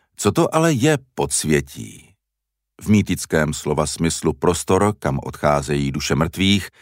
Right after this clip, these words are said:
a na rozdíl od Boha nad nimi přebírá moc vládce temnoty. Je zajímavé, že modelově se třeba germánské podsvětí podobá řeckému, ačkoliv se tyto civilizace ve starověku nesetkaly.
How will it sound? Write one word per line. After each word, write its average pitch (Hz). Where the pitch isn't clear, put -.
a 80
na 104
rozdíl 131
od 117
Boha 123
nad 107
nimi 101
přebírá 95
moc -
vládce 90
temnoty. 71
Je 104
zajímavé, 107
že 76
modelově 85
se 69
třeba 64
germánské 87
podsvětí 104
podobá 139
řeckému, 92
ačkoliv 127
se 90
tyto -
civilizace 98
ve 78
starověku 80
nesetkaly. 76